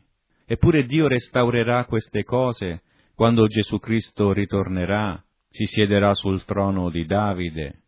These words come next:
e regnerà in giustizia e giudizio per sempre. È interessante come ad Osea venga comandato da Dio di andare ad acquistare sua moglie.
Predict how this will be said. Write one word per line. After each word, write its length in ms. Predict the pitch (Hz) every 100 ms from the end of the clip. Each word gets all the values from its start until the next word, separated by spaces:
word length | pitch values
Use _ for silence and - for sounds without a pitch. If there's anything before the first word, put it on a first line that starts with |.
| _ _ _
e 160 | 98 101
regnerà 560 | 104 101 98 98 104
in 160 | 98 92
giustizia 840 | 95 90 - - 101 95 - 87
e 80 | 82
giudizio 720 | 73 82 80 87 - - 78
per 200 | 76 76
sempre. 720 | - - 80 69 67 - - - _ _ _ _ _ _ _
È 80 | 117
interessante 760 | 113 117 110 - 123 120 107
come 320 | 95 101 101
ad 140 | 95 90
Osea 480 | 90 95 98 98 90
venga 340 | 92 95 92
comandato 600 | - 90 87 90 92 90
da 160 | 80 85
Dio 280 | 82 92
di 100 | 87
andare 420 | 87 85 87 87 87
ad 100 | 82
acquistare 680 | - 82 - - 85 82 78
sua 180 | -
moglie. 560 | 80 80 73 69 65 -